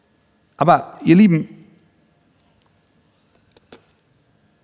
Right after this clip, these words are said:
die Bibel und auch die Apostel, sie erklären uns, und, und das ist ja der Wille Gottes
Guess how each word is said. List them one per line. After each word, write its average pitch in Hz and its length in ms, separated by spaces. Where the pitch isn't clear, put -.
die - 40
Bibel 190 340
und 170 100
auch 165 100
die 165 160
Apostel, 151 500
sie 139 160
erklären 190 600
uns, 104 320
und, - 260
und - 100
das 156 140
ist 185 140
ja 160 100
der 143 240
Wille 185 220
Gottes 131 580